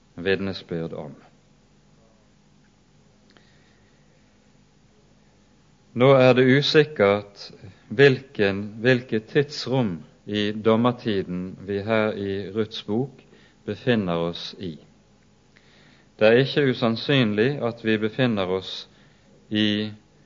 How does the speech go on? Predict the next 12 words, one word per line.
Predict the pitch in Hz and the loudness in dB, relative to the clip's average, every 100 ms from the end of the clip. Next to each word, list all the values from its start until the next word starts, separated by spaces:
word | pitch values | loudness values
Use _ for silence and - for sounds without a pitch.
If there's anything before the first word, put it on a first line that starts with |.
| _ _ _ _ | _ _ _ _
Elis, | 135 135 113 98 127 160 - - - | 4 6 6 4 0 -2 -10 -16 -16
dommeren | 104 110 110 127 110 98 104 120 | -2 2 4 2 0 -2 -4 -2
Elis | 127 113 95 92 95 - - - - | 0 2 0 -2 -4 -10 -18 -20 -10
tid, | 113 87 73 - _ _ _ _ _ _ | -6 -6 -8 -18 _ _ _ _ _ _
som | - 113 | 0 2
vi | 113 110 | 4 2
kan | 110 107 | 2 4
lese | 110 123 - 123 | 6 6 2 -2
om | 104 120 160 165 - _ _ _ | 0 0 -2 -8 -18 _ _ _
i | 110 110 | 0 2
begynnelsen | 107 117 131 107 95 - 127 139 151 | 2 4 4 2 -2 -6 -6 -6 -4
av | 107 104 101 107 | 2 4 4 0